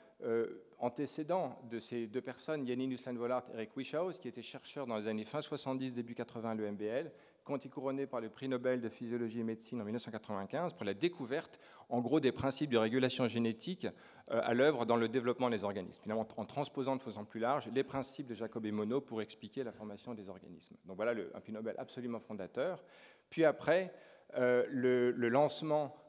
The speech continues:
euh, de, euh, de moyens, en fait, de stockage de quantité de séquences d'A D N extrêmement importants, d'annotation, la création de, d'autres parties de l'E M B L,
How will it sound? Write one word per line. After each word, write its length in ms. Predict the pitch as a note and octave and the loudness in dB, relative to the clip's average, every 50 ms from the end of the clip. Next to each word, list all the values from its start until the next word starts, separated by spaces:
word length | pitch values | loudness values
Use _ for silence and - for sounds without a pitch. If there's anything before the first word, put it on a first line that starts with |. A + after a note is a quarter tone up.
| - _ _ _ _ _ - - | -20 _ _ _ _ _ -6 -2
euh, 160 | B2+ B2 B2 | 0 0 0
de, 500 | A#2 G#2+ B2 B2 B2+ B2+ A#2+ B2 B2+ - - | 0 0 0 0 2 2 0 0 -2 -2 -2
euh, 360 | B2+ A2+ A2 G#2+ G#2 G2+ G#2 G2+ - - - | -2 -2 0 0 -2 -2 -6 -8 -12 -14 -12
de 140 | - A#2 A#2 | -6 -4 0
moyens, 280 | B2 B2+ B2+ C3+ C#3 | 2 2 4 4 2
en 40 | B2 | 0
fait, 140 | A2+ - B2+ | 0 -4 -6
de 100 | A#2 A2 | -6 -8
stockage 540 | - - - C#3 - C#3+ C#3 C#3 A#2+ - - - | -6 -4 -4 -2 0 2 2 2 2 -2 -6 -6
de 120 | G#2+ A2+ | -8 -6
quantité 420 | - B2 B2+ - - A#2 - C3+ | -4 -4 -6 -6 -6 -8 -8 -6
de 80 | A#2 A#2 | -6 -8
séquences 520 | A2 - A#2+ A2+ - B2 A#2+ A#2 - - A2+ | -8 -10 -12 -10 -8 -8 -8 -8 -10 -10 -10
d'A 160 | G#2 A2 G#2+ | -8 -6 -4
D 100 | G#2+ A2+ | -4 -4
N 80 | G#2+ G#2+ | -6 -6
extrêmement 400 | - - - - - A#2+ A#2 A2 | -8 -12 -12 -10 -8 -6 -6 -6
importants, 460 | A2 G#2+ - A2+ - - - D#3 E3+ D3+ | -6 -8 -8 -12 -14 -8 -8 -6 -4 -2
d'annotation, 600 | B2 A2+ A2 A2+ G#2+ A#2 A2+ - - D3 F3 F3 - - - - _ - | -2 -2 -2 -2 -4 -6 -8 -8 -8 -8 -8 -8 -12 -18 -20 -18 _ 0
la 160 | B2+ C#3 C#3+ | 2 2 2
création 600 | C#3 - D3 D3 C#3+ C3+ - - D#3+ D#3+ D3+ C#3+ - - - - - _ _ - | 2 0 -2 -2 -2 -2 -4 -4 -4 -4 -4 -4 -8 -14 -20 -20 -20 _ _ -6
de, 420 | B2 A2+ B2+ C3 C3+ C3+ B2+ B2 | 2 6 6 6 6 6 2 0
d'autres 380 | A#2 G#2+ C3+ D3 D3 - - C3+ | 2 4 6 6 6 4 0 -2
parties 480 | - C3+ B2 - - - - C#3 C#3 | 0 0 -2 -2 -4 -10 -8 -8 -2
de 100 | B2+ A#2+ | 2 2
l'E 140 | A2+ A2+ A2+ | 4 6 6
M 120 | A2+ A2+ A2+ | 4 4 6
B 80 | A2 | 6
L, 360 | A#2+ C3+ D3+ F3 A#3 G#3 C3 | 6 8 6 6 4 0 -4